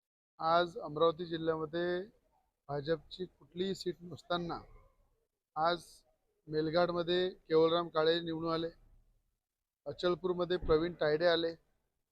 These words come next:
दिवसामध्ये राजेश वानखडे आले, यावलकरजी वर्षी मुरुड, मुरुडमधून आले आणि बहुमताने भाजपच्या मोठ्या प्रमाणात कमळ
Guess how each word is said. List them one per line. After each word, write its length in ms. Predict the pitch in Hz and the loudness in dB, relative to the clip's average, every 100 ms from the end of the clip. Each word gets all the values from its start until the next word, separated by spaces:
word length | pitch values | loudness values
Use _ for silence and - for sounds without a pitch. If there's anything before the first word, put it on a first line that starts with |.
| _ _ _ _ _ _ _ _ _ _ _ | _ _ _ _ _ _ _ _ _ _ _
दिवसामध्ये 760 | 156 143 175 175 170 180 185 175 | -10 -2 -2 0 0 2 2 2
राजेश 360 | 156 160 165 | 2 -2 -4
वानखडे 380 | 160 151 170 170 | -4 -4 0 2
आले, 260 | 160 165 175 _ _ _ _ _ _ _ _ _ _ _ _ | 2 0 -8 _ _ _ _ _ _ _ _ _ _ _ _
यावलकरजी 640 | 151 160 170 160 175 165 | 2 4 4 2 -4 -2
वर्षी 320 | 180 160 - 180 | 0 0 0 -6
मुरुड, 500 | 160 165 165 160 190 | -6 -6 -4 -6 -6
मुरुडमधून 580 | 160 156 165 160 165 | -6 -6 -6 -6 -4
आले 180 | 156 156 165 _ _ _ _ _ _ _ _ _ _ | -2 -2 -2 _ _ _ _ _ _ _ _ _ _
आणि 600 | 170 185 202 214 247 254 - _ _ _ _ _ _ - | -10 -6 -6 -6 -8 -12 -14 _ _ _ _ _ _ -4
बहुमताने 840 | 147 170 208 208 190 202 196 214 | 2 4 4 2 0 0 0 -2
भाजपच्या 840 | 202 156 151 180 - 190 190 196 208 247 _ _ | -4 -4 -2 -4 -4 -4 0 -2 -4 -10 _ _
मोठ्या 300 | 156 151 196 | -10 -2 0
प्रमाणात 400 | 190 185 180 190 196 - | 0 -2 -2 -2 -2 -4
कमळ 300 | 160 180 | 0 0